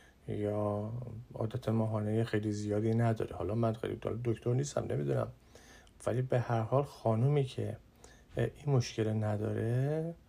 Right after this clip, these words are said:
اه، خب طبعاً، اه، می‌تونه برای ریاست، اه، گزینه خوبی باشه. البته بازم باید تکرار بکنیم که اینکه حالا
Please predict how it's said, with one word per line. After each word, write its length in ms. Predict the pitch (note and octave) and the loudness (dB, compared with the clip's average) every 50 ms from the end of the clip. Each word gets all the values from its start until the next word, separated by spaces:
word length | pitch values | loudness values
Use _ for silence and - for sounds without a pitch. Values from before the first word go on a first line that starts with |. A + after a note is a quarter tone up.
| - - - - - - - - - - - | -20 -20 -20 -20 -20 -20 -20 -20 -20 -10 -6
اه، 440 | - G#2+ G#2+ G#2+ A2 G#2+ G#2+ G#2+ G#2+ G#2+ - - - | -4 -2 -2 -2 -2 -2 -2 -4 -6 -8 -10 -6 -4
خب 140 | G#2+ G#2+ - - - - - - - - - - - - - - - A#2+ A2+ - | -4 -4 -4 -6 -12 -20 -20 -20 -20 -20 -20 -20 -20 -20 -16 -6 -6 -6 -4 -2
طبعاً، 680 | - G2+ G#2 G#2 - - - A#2 A#2+ A#2+ B2 B2 B2 B2 A#2+ A#2+ - - - - - - - - - - | 0 2 2 2 0 0 0 2 4 4 4 4 4 4 2 -2 -6 -14 -20 -20 -20 -20 -20 -12 -6 -4
اه، 100 | G#2+ G#2+ | -2 -2
می‌تونه 580 | G#2 G#2+ A2 A2 A#2 A#2 - - A#2+ A2 A2+ | 0 2 2 2 2 2 2 0 0 0 0
برای 800 | G#2 G#2+ G#2 G#2+ G#2+ G#2+ G#2+ G#2+ A2 A2 A2+ A2+ A2 A2 G#2+ G#2+ A2 G#2+ A2 A2 A2 A2 A2 A2+ A#2 A2+ - | 0 0 -2 -2 0 0 0 0 0 0 0 0 0 0 0 -2 -2 -4 -6 -8 -8 -8 -10 -10 -10 -10 -10
ریاست، 540 | A2 G#2+ G#2 G2+ G2 G2 G2+ G2 - - - A2 A2 A2 A2+ A#2 A#2+ - - - - - - - - - - - | -8 -6 -4 -4 -2 -2 -4 -6 -8 -6 -4 -4 -2 -2 -2 -4 -4 -6 -12 -20 -20 -20 -20 -20 -20 -20 -10 -6
اه، 120 | A2+ G#2+ | -4 -4
گزینه 540 | G#2 - - A2+ G#2+ G#2 G#2+ G#2 G#2+ G#2+ G#2+ | -2 0 2 2 2 2 2 0 0 0 -2
خوبی 300 | G#2 - - G#2+ G2+ G2+ | -4 -2 -2 -2 -2 -2
باشه. 260 | - - - - - - - - - - - - - - - - | -6 -10 -12 -16 -18 -20 -20 -20 -20 -20 -20 -20 -20 -18 -2 2
البته 240 | B2+ B2 B2 - C#3 | 2 2 2 2 0
بازم 300 | C3+ C#3+ D3 D3+ D#3 D3+ | 0 2 2 2 2 4
باید 160 | D3 D3 C#3+ | 2 0 2
تکرار 360 | - C3 B2+ - D3 D3+ D3+ | 0 -2 2 4 4 4 4
بکنیم 300 | C#3+ C3 - A2+ A2 G#2 | 2 0 -2 -4 -4 -4
که 280 | - - - G2 G2 - - - - - - - - - - - - A2 G#2+ A2 B2+ | -4 -4 -4 -4 -4 -6 -12 -20 -20 -20 -20 -20 -20 -20 -16 -10 -10 -8 -8 -6 -2
اینکه 340 | B2+ B2+ B2 A#2 - - C3 | 0 0 0 0 -2 -2 0
حالا 420 | B2+ B2 A2+ G#2+ A2 A2 G#2+ A2 | 2 2 2 4 2 2 0 -2